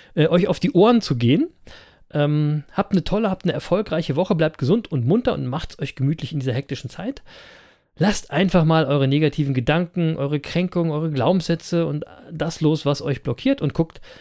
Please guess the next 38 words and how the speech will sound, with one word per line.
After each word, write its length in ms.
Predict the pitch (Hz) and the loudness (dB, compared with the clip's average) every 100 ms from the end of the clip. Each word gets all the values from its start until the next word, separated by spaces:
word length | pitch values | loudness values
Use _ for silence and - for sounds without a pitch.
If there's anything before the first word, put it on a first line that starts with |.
| - - | -20 -6
nach 160 | 131 | -6
vorne. 540 | - - 160 175 190 294 _ _ - - _ _ _ | -4 0 2 4 2 -2 _ _ -20 -20 _ _ _
Denn 240 | 143 143 - | 2 2 -2
auch 180 | 170 - | -4 -2
Albert 340 | 160 165 165 | -2 0 -2
Einstein 540 | - 156 196 - 139 123 | -2 0 0 0 0 -2
hat 140 | 131 | -6
schon 120 | - | -4
mal 200 | 131 127 127 | -2 -2 -2
gesagt, 640 | 117 123 151 - - - _ _ _ _ | -2 -2 -4 -8 -18 -20 _ _ _ _
„Mehr 380 | 110 156 233 - | 4 6 6 4
als 180 | 202 - | 0 2
die 140 | 185 | 0
Vergangenheit 680 | - 127 131 160 160 160 165 | 0 0 0 0 2 0 0
interessiert 440 | 135 143 - 151 | -2 -2 0 0
mich 160 | 160 139 | 0 -2
die 120 | 160 | -4
Zukunft, 680 | - 175 - 110 107 - - - - - - - | -2 -2 -2 -6 -8 -8 -10 -10 -12 -14 -6 -2
denn 140 | 135 | 0
in 180 | 135 123 | -2 -2
ihr 180 | 175 196 | 2 2
gedenke 440 | 151 127 123 - | 0 0 0 0
ich 180 | - - | -4 -4
zu 160 | - 135 | 0 2
leben.“ 380 | 110 101 104 - - - _ _ _ _ _ _ _ _ _ _ | 4 2 -2 -10 -18 -20 _ _ _ _ _ _ _ _ _ _
So, 180 | 147 113 - _ _ _ | 2 2 -4 _ _ _
und 100 | 147 | 0
dann 120 | 151 202 | 2 4
habe 120 | 226 | 2
ich 100 | - | 2
ganz 160 | 202 | 0
am 100 | 202 | 0
Ende 140 | 175 185 | 0 0
noch 120 | 170 | 0
eine 220 | 170 156 | 0 0
Bitte 220 | 131 196 | 0 -2
an 120 | 214 202 | -4 -2
euch 240 | 233 - | -6 -8